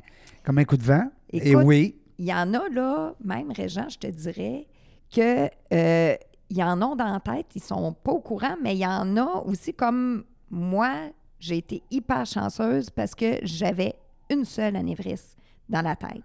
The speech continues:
Speaker 1: Il y en a qui s'en écrivent
Speaker 2: Il y en a,
Speaker 1: d'autres.
Speaker 2: là, que moi, je connais quelqu'un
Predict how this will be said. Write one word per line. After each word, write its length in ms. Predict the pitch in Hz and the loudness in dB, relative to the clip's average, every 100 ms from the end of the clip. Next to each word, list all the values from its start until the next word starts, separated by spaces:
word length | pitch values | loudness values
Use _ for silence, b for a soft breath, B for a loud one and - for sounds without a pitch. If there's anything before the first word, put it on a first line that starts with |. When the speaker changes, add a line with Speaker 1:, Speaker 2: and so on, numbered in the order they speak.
| - | -12
Speaker 1:
Il 20 | 113 | -8
y 20 | |
en 20 | |
a 60 | 117 | -6
qui 80 | - | -4
s'en 180 | 127 117 | -4 -4
écrivent 260 | 110 117 110 | -6 -4 2
Speaker 2:
Il 40 | |
y 40 | |
en 180 | 208 220 | 4 6
a, 200 | 285 339 | 6 4
Speaker 1:
d'autres. 120 | 349 | 4
Speaker 2:
là, 280 | 285 285 285 277 | 4 2 2 0
que 520 | 226 202 233 247 254 - - | 0 4 4 4 0 -2 -6
moi, 240 | 175 202 | -2 0
je 140 | 269 - | 0 0
connais 260 | 214 208 | 0 0
quelqu'un 640 | 208 285 262 - 202 196 | -2 -4 -4 -2 0 0